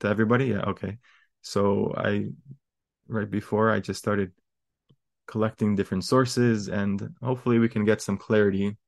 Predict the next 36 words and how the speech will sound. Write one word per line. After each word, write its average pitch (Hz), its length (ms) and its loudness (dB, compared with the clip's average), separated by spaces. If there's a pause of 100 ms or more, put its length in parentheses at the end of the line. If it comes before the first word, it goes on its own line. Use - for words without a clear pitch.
(1200)
in 101 180 0
some 107 200 2
of 98 60 2
these 101 140 -2
things. 95 220 -4
So 151 120 8
first, 175 340 6 (420)
you 143 120 6
know, 143 160 6
uh, 85 480 0
we 131 120 2
don't 156 140 4
have 143 140 2
to 123 80 2
go 113 140 6
into 110 140 4
this. 101 180 0
I 113 60 0
kinda 117 220 2
touched - 280 -4
upon 104 300 0
this, 95 240 -4
is 101 160 -2
that 104 240 0 (400)
you 120 140 6
have 139 380 4 (800)
major 135 480 6
Rabbanim, 113 440 6
major 123 340 0
Poskim. 110 640 0
Let's 117 160 -4
say 113 60 -4
this 117 200 0
Rabbi 113 380 6
Yanon 113 500 4
Yonah 107 340 4